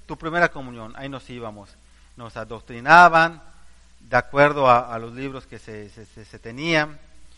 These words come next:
Y yo me acuerdo que sí te enseñaban de alguna manera mandamientos y cosas esas. Y me acuerdo que cuando yo escuchaba los mandamientos,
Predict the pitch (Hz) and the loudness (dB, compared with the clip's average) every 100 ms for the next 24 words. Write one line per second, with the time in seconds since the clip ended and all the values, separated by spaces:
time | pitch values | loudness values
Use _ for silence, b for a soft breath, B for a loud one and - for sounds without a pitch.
0 | b b b - 160 214 220 214 226 202 | b b b -6 -2 0 2 4 2 2
1 | 175 208 208 180 165 165 185 180 151 170 | -6 -4 -6 -6 -2 2 2 2 -8 -6
2 | 165 151 147 156 160 143 131 123 127 151 | -6 -4 -2 2 2 2 -4 -4 -6 -2
3 | 180 180 151 - 160 160 151 175 175 165 | -2 -4 -16 -14 -12 -10 -12 -12 -14 -14
4 | 180 175 165 208 247 240 - 143 139 151 | -10 -10 -8 -8 -8 -8 -14 -14 -12 -12
5 | 156 151 151 143 143 123 120 117 120 151 | -14 -14 -8 -6 -6 -8 -14 -16 -14 -16
6 | 180 160 | -12 -14